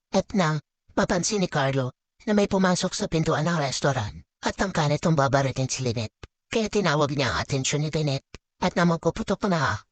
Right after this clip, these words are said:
ay hindi natamaan si Lynette. Agad namang umalis ang bumaril at sinundan ito ni Carlos.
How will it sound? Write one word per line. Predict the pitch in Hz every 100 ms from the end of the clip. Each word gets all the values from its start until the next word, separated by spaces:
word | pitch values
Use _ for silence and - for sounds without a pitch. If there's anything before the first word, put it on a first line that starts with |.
| -
ay | 180
hindi | 175 175
natamaan | 147 151 165 135 117 123
si | 143
Lynette. | 135 127 107 - - _ _ 202
Agad | 190 180
namang | 160 151 139
umalis | 151 139 151 -
ang | 127 120
bumaril | 117 117 113 98 65 - _ _
at | 170 -
sinundan | 180 156 151 135
ito | 151
ni | 135
Carlos. | 131 127 120 101 - -